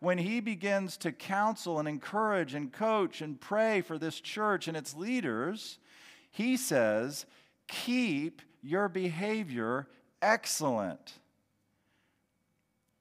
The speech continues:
Moral excellence. Excellent behavior is to be a mark of the church as it seeks to penetrate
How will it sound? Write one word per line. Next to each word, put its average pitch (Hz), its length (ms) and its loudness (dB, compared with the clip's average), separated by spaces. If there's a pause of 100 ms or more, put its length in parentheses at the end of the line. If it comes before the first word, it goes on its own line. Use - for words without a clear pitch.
(800)
Moral 208 400 2
excellence. - 840 -6 (1900)
Excellent 220 560 0
behavior 143 680 -2 (420)
is 208 340 2
to 208 140 -6
be 165 560 -2 (300)
a 214 480 4
mark 190 600 4
of 156 140 -2
the 165 80 -2
church 180 540 0
as 151 160 -2
it - 120 -6
seeks 202 460 -6
to 175 140 -4
penetrate 147 800 -2